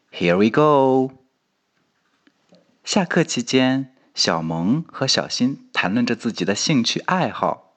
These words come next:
我们来听听他们说了些什么。What's your hobby? I like swimming.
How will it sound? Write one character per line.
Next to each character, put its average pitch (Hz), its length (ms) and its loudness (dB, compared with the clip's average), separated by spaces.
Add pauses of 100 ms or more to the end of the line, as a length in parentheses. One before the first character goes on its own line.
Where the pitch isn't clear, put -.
(640)
我 82 60 -6
们 87 120 0
来 107 100 2
听 143 220 0
听 117 260 0 (220)
他 - 120 -2
们 131 240 2
说 - 280 2
了 170 100 -2
些 95 100 -4
什 87 160 -2
么。 - 260 -2 (1900)
What's - 420 2
your 147 340 4
hobby? 175 680 -2 (1600)
I 160 200 0
like 101 280 -4
swimming. 156 840 -2